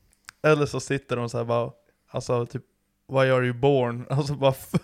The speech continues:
alltså bara, "Du suger, du är helt värdelös." Alltså jag klarar inte av det. Jag sitter och skäms när jag sitter och spelar för att de är så jävla dryga med folk.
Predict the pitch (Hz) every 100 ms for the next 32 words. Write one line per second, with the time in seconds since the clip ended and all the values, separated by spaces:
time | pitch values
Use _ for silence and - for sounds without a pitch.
0 | 196 - _ - - - - 127 135 127
1 | 127 151 156 - 147 139 135 117 113 139
2 | 143 143 165 160 160 139 127 127 135 135
3 | 131 - 202 139 135 165 123 123 139 196
4 | 151 - - 190 143 117 - 127 120 127
5 | 120 123 135 131 147 127 117 127 123 127
6 | 123 131 123 131 120 123 143 135 123 135
7 | 123